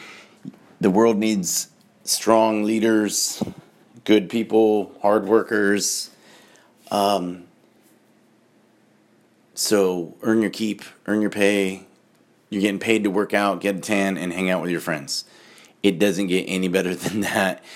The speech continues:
in the world, in the military, in anything other than professional surfer. You mean I get paid to surf and I get paid? Oh my God,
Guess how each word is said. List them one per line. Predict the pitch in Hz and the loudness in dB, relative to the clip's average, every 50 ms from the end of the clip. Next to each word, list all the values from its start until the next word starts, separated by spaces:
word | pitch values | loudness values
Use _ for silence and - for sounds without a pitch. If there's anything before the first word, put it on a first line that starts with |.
| - - - - - _ _ | -20 -20 -20 -20 -20 _ _
in | - 107 107 110 | 0 0 2 2
the | 110 | 0
world, | 98 92 95 95 95 92 90 90 90 82 - - | 0 0 2 2 4 2 2 0 -2 -4 -6 -6
in | - 98 98 | -4 -2 -2
the | 98 | 0
military, | 95 90 90 90 87 82 87 85 87 87 - - | 0 0 0 0 -2 -2 0 0 0 -2 -2 -4
in | 87 90 | -6 -6
anything | 73 85 95 90 82 - 87 80 80 78 76 69 - - - - - - - - - _ _ _ | -4 -4 -2 -2 -4 -4 -4 -4 -4 -4 -8 -10 -12 -16 -20 -20 -20 -20 -20 -20 -20 _ _ _
other | - 92 92 95 92 | -2 0 2 2 2
than | 90 87 85 | 2 0 -4
professional | 87 85 - 92 87 - 87 78 | -4 0 2 2 2 2 -4 -4
surfer. | - 82 80 - - - - - _ _ _ _ _ _ _ _ _ _ | -2 -4 -4 -4 -6 -12 -12 -16 _ _ _ _ _ _ _ _ _ _
You | 92 | -2
mean | 92 92 92 90 - - _ _ _ _ _ _ _ _ _ _ _ | 0 0 0 -2 -6 -12 _ _ _ _ _ _ _ _ _ _ _
I | - 85 | -4 0
get | 85 92 82 | 0 0 2
paid | 98 95 87 | 2 2 2
to | 92 | 0
surf | 92 - 98 98 92 - - _ _ _ _ | -2 0 0 0 0 -2 -10 _ _ _ _
and | 90 95 98 101 110 113 113 120 127 123 135 139 - | 2 4 4 4 4 4 2 2 2 0 0 -2 0
I | - 113 113 | -2 0 4
get | 107 127 135 135 | 4 4 4 2
paid? | - - 156 127 143 156 165 180 185 175 - | 0 0 2 4 6 6 6 6 4 4 2
Oh | - 120 127 | 0 2 4
my | 127 131 127 | 4 4 4
God, | 120 135 139 117 90 85 82 | 6 4 4 4 2 0 -4